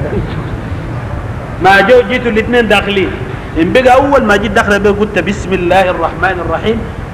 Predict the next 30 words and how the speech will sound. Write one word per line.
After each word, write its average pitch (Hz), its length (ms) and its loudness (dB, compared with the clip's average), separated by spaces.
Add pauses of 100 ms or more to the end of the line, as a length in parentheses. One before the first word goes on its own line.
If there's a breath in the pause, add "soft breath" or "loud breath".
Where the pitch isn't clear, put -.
عيب. - 160 4 (1120)
أول 311 280 4
ما 277 100 2
تقول: 285 120 -2
"بسم 285 160 0
الله 285 100 6
الرحمن 277 140 4
الرحيم"، 277 160 0
خلاص 254 300 0
هو 240 100 4
قف 214 220 2
برا، 190 220 4
ما 208 120 4
في 208 80 -4
طريقة 190 260 0
يدخل. - 300 -4 (760)
يقول: 214 180 4
"والله 233 220 4
الليلة 233 260 4
ما 233 120 4
في 214 100 -2
لنا 220 200 4
طريقة 214 340 4
ندخل 208 320 0
أبدا". 196 340 2 (300 loud breath)
لكن 220 300 4
إن 269 100 2
بقي 285 280 4
داخل 269 360 2 (120)
توف 294 200 2